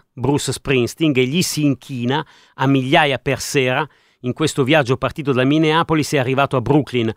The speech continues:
dove nacque sua madre che gli insegnò a ballare, per quanto difficili fossero i tempi. Lui lo fa o lo fa fa-, e lo fa fare,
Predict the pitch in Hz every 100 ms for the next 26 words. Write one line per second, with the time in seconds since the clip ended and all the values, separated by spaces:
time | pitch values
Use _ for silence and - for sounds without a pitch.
0 | _ _ _ 127 127 151 - 135 - 135
1 | 156 180 170 156 127 131 - 135 147 113
2 | 131 131 127 107 107 - _ _ - 123
3 | 151 143 139 120 - 143 - 127 - 127
4 | - 123 120 - 113 101 110 107 _ _
5 | 147 160 139 - 160 139 143 127 123 120
6 | - 135 - 156 147 - 127 - 101 104
7 | 151